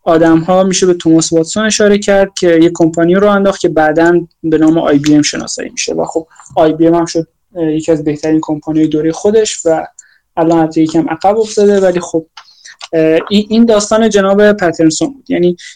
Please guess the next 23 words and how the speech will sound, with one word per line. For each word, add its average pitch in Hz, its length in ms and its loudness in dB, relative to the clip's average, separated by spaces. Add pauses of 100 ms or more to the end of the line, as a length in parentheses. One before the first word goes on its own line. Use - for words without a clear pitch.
(360)
اه، - 280 -6
ویژگی‌هایی 180 760 0
بود 208 240 -2
که - 140 -2
باعث 170 300 2
شد 190 380 0 (200)
این 175 200 -2
بیزینسش 165 600 -2
خیلی 160 220 -2
بهتر - 360 -6
بشه. - 140 -4
البته 196 200 2
جزئیات 208 460 0
خیلی 196 220 -2
بیشتری 180 600 -2
هست 165 340 -2
تو 170 80 -2
خود 160 240 0
کتاب 165 520 -2
و 160 40 0
توصیه - 360 -6
می‌کنم 165 300 -2
بخونین، 175 560 -4